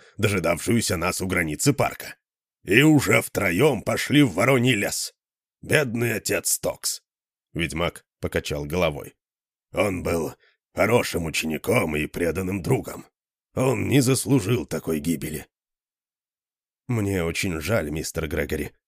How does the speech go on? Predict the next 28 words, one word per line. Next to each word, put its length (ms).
сказал 320
я. 240
"Мне 360
не 100
удалось 440
спасти 380
священника. 760
Тиб 320
напился 560
крови, 680
а 140
потом 380
Вюрмальд 680
зарезала 640
его 380
ножом". 580
Образ 600
лежащего 640
на 80
постели 480
мёртвого 640
отца 480
Стокса 580
так 260
ярко 640
ожил 380
в 180
памяти, 560